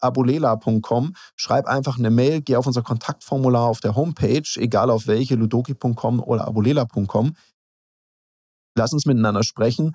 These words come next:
und da eine Lösung finden, weil wichtig ist, dass sowas trainiert wird und zwar regelmäßig, weil einfach nur so ein Sprüchlein irgendwo ablesen, das klingt nur eins, abgelesen. Und damit du das besser machen kannst und besser trainieren kannst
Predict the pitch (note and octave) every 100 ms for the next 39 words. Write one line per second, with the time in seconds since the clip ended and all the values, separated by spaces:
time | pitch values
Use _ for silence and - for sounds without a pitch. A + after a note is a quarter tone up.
0 | - - A2+ F#2 G2 A2 G2 - G#2 G2+
1 | G#2+ G2+ F#2 G#2+ G#2 G2 F#2 F2+ B2 -
2 | A#2+ - A#2+ A#2 - _ _ - G#2 -
3 | G#2+ G2 G#2 - - G2 A#2+ C3 A#2 -
4 | A2 - G2 G2 A#2+ A2+ F2+ F2+ F#2 C3
5 | A#2+ _ _ F2+ E2 A#2 A#2+ G#2 G2 G2
6 | - F3 F3+ G2+ G#2+ F2+ A2+ G#2+ - -
7 | G#2 G2 G#2 A2+ B2+ - - A2 - G#2+
8 | - F#2+ F#2+ A2 B2 - _ _ _ -
9 | F#2+ A#2 F#2+ F#2 F#2+ E2+ - G2 G2+ G2
10 | D3 C3+ - C3+ C#3 B2+ B2+ B2 C3 A2+
11 | A#2 B2+ - A#2 A2 B2+ B2 - A2+ A2
12 | A2 G#2+ A2+ A2+